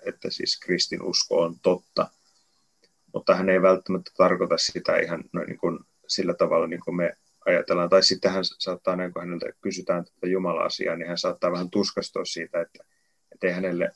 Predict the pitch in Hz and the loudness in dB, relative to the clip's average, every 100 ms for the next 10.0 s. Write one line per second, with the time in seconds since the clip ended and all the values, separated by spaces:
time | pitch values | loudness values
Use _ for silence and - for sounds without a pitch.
0 | - 98 92 90 90 92 87 - 87 87 | -6 -2 4 4 4 2 0 -2 -4 -4
1 | 98 95 87 85 - - 101 90 87 - | -4 0 0 0 -4 -2 2 2 2 2
2 | 82 78 - - - _ _ _ _ _ | 0 0 -2 -2 -6 _ _ _ _ _
3 | - - - 104 104 101 - 92 87 90 | -4 -2 2 4 6 4 4 2 2 4
4 | 92 95 98 - 90 87 _ _ _ 98 | 4 4 0 0 -4 -4 _ _ _ -2
5 | 92 87 85 104 101 87 95 - - - | 2 4 6 8 8 8 4 2 0 -4
6 | _ _ _ _ _ _ _ _ _ - | _ _ _ _ _ _ _ _ _ -2
7 | 90 85 87 87 - _ - 95 90 90 | 0 2 -2 -4 -10 _ 2 2 2 2
8 | 90 - 92 87 87 90 98 90 82 - | 2 4 4 4 0 -2 -2 -2 -6 -6
9 | 85 - 90 87 85 82 82 85 - - | -6 -4 -4 -2 -2 -2 -2 -4 -2 -4